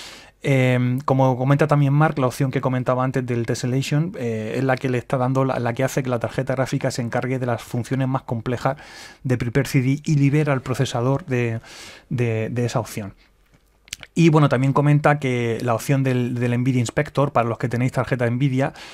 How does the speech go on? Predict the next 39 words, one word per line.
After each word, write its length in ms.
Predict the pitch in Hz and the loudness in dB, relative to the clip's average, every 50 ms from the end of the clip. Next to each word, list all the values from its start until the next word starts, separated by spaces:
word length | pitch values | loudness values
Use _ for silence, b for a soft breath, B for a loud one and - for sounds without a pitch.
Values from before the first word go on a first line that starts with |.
| B B B B _ | B B B B _
pues 180 | 135 127 117 | 0 0 2
también 320 | - 131 123 127 131 131 127 | 2 0 2 2 2 2 2
permite 540 | 139 123 127 127 120 - 139 135 135 135 | 2 0 0 0 2 2 2 2 2 2
configurarlo. 600 | 120 123 120 - - 123 110 110 117 117 113 110 110 | 2 0 -2 -2 -2 -2 0 2 2 2 2 0 0
Bueno, 180 | 120 127 127 | 0 0 2
yo 120 | 123 139 139 | 2 2 4
tengo, 440 | 147 151 151 143 147 151 139 120 - | 6 6 6 8 8 6 6 4 2
pf, 260 | - - - - - | -4 -12 -14 -14 -6
sinceramente 520 | - 135 120 - 139 139 143 147 147 147 | -4 -2 0 2 2 4 4 6 6 6
ya 80 | 139 139 | 6 6
no 100 | 139 135 | 6 4
recuerdo 300 | 127 120 123 131 139 143 | 2 2 2 2 4 4
ni 120 | 135 120 | 4 4
dónde, 300 | 117 127 131 127 117 113 | 4 4 2 2 0 -2
<laughs> 80 | 110 - | -4 -2
tengo 320 | - 139 135 143 139 B B B B B B B B - | 2 4 6 6 6 B B B B B B B B -6
una, 540 | - 143 143 143 139 135 135 131 127 123 120 113 113 110 110 110 113 - | 0 2 4 6 6 6 6 6 6 4 4 2 2 0 -2 -2 -4 -2
un 540 | - 135 139 139 139 131 131 123 120 117 104 | 0 2 4 4 4 4 4 2 2 0 0
tutorial 420 | - 131 117 131 123 135 139 143 | 0 0 2 2 2 4 4 2
sobre 760 | 143 - 143 127 120 123 135 135 135 135 135 127 127 117 117 113 | 2 2 0 0 0 0 2 2 2 2 2 0 -2 -2 -2 -2
el, 200 | 110 110 110 110 | -2 -4 -4 -4
el 440 | - 117 113 110 110 110 110 117 | -4 -4 -4 -2 -4 -4 -2 -2
NVIDIA 200 | 117 131 135 135 | 0 2 2 2
Inspector. 540 | 127 110 - - 143 - - - 127 - - B B B B B B B B B _ | 2 2 0 -2 -4 -4 -4 -6 -6 -6 -6 B B B B B B B B B _
Eh, 160 | - 123 123 120 | -8 -6 -4 0
bueno, 160 | 135 147 143 | 2 2 4
ya 80 | 151 160 | 4 2
sabéis, 300 | 151 170 151 165 160 147 | 2 0 0 0 0 0
ya 80 | 151 | 0
he 40 | 143 | 0
comentado 440 | 147 147 143 139 135 143 131 131 139 | 0 0 -2 -2 0 -2 -2 -2 -2
antes 220 | 143 147 151 147 | -2 -2 -4 -6
que 140 | - - 131 | -6 -8 -6
yo 380 | 123 135 139 139 139 131 123 120 | -4 -2 -2 -2 -2 -2 -4 -4
vuelo 300 | 123 127 139 135 131 123 | -6 -4 -4 -4 -4 -4
para, 460 | 127 117 120 117 117 113 110 - - - | -4 -4 -4 -4 -4 -4 -6 -8 -8 -6
para 160 | 131 120 120 | -6 -4 -4
la 80 | 120 | -4
aerolínea, 760 | 120 117 120 120 135 139 139 139 135 131 127 123 120 117 113 | -4 -4 -4 -4 -4 -2 -2 -2 -2 -2 -2 -2 -2 -2 -4